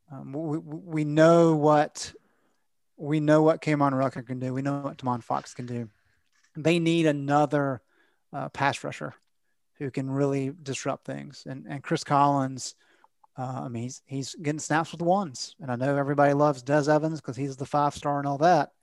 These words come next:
And he's bulked up and, and gotten better, even though he was a little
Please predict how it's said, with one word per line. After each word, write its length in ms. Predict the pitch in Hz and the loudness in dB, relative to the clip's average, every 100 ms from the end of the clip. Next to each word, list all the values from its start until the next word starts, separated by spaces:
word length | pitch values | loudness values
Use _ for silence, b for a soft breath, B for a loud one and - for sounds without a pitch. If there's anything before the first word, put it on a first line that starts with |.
| _ _ _ | _ _ _
And 80 | 127 | -10
he's 140 | 127 | -8
bulked 340 | 127 143 139 143 | 0 2 2 0
up 300 | 143 147 139 | 0 -2 -6
and, 160 | 127 - _ _ _ _ | -10 -16 _ _ _ _
and 100 | 139 | -6
gotten 260 | 135 143 135 | -4 -4 0
better, 220 | 139 135 | 2 2
even 140 | 135 | 0
though 120 | 135 131 | -2 -2
he 60 | |
was 380 | 131 135 123 - _ _ _ _ _ | 0 0 -2 -6 _ _ _ _ _
a 20 | 135 | -6
little 300 | 139 139 | -4 -4